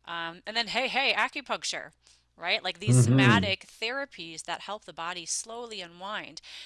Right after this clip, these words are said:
Speaker 1: And there's absolutely a place for this Western medicine, right? Um, and like you mentioned, this is why I love the word titration so much. We're titrating, right? We want to, like you mentioned,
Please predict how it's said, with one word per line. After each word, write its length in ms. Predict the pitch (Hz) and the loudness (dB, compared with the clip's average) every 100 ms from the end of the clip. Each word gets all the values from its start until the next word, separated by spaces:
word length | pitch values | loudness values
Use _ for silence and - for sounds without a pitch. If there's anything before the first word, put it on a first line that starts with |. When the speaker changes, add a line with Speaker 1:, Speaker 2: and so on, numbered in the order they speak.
| - | -12
Speaker 1:
And 120 | - 202 | -8 -4
there's 180 | 202 190 | -6 -4
absolutely 640 | 208 262 240 190 202 220 | -4 -2 -6 -8 -8 -8
a 40 | 180 | -8
place 240 | 180 185 | -8 -10
for 100 | - | -10
this 160 | 175 - | -8 -8
Western 380 | 165 - 180 165 | -6 -8 -8 -8
medicine, 540 | 170 196 - 123 147 | -8 -8 -10 -12 -16
right? 240 | 160 160 180 - - - - _ | -10 -10 -10 -14 -20 -20 -20 _
Um, 520 | 170 165 160 151 143 _ _ _ _ _ - _ _ _ - | -4 -4 -4 -8 -18 _ _ _ _ _ -20 _ _ _ -4
and 200 | 214 202 | -2 0
like 160 | 185 185 | -4 -10
you 80 | |
mentioned, 640 | 185 180 190 - 160 151 156 _ _ _ _ | -4 -2 0 -2 -4 -10 -16 _ _ _ _
this 220 | - 233 214 | -12 -8 -6
is 100 | 180 | -2
why 160 | 180 | 0
I 60 | 175 | -2
love 300 | 165 165 160 | -2 -8 -8
the 80 | 160 | -12
word 180 | 165 | -12
titration 640 | 156 156 - 160 156 156 147 | -12 -10 -10 -10 -14 -14 -8
so 240 | - 151 | -8 -8
much. 420 | 151 160 - - - - - _ _ | -10 -10 -8 -10 -10 -16 -20 _ _
We're 80 | - - | -16 -8
titrating, 800 | - 220 - 165 147 - 170 170 _ _ | -2 -2 -2 -6 -14 -20 _ _ _ _
right? 300 | 180 170 190 - - _ | -14 -10 -10 -12 -20 _
We 140 | 190 190 | -18 -12
want 360 | 185 196 233 - | -6 -4 -4 0
to, 600 | - 214 190 180 185 185 - - - - - _ _ _ _ _ - - _ _ _ _ _ _ _ 208 | -2 -2 -8 -10 -12 -16 -20 -20 -20 -20 -20 _ _ _ _ _ -12 -12 _ _ _ _ _ _ _ -4
like 240 | 202 - | -4 -4
you 80 | 208 | -4
mentioned, 640 | 185 185 - 214 226 | -2 0 -2 -2 -8